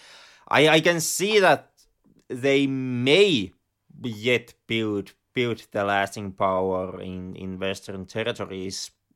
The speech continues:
They may become, like, es-, especially The Chaser may become some ki-, type of a,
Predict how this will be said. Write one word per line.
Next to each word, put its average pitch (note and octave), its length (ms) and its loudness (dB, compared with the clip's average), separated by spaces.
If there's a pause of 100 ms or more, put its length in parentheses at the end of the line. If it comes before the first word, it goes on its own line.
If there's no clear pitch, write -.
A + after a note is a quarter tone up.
(120)
They A#2 320 0
may A2+ 580 -2
become, G2+ 920 -6 (200)
like, F#2 180 -6 (380)
es-, A2+ 220 -6
especially D#3 440 0
The A#2 120 -6
Chaser A#2 480 -2
may G2 160 -6
become G2 420 -6
some G2+ 200 -6
ki-, G#2 340 -6
type G#2 200 0
of F2 120 -6
a, F#2+ 120 -2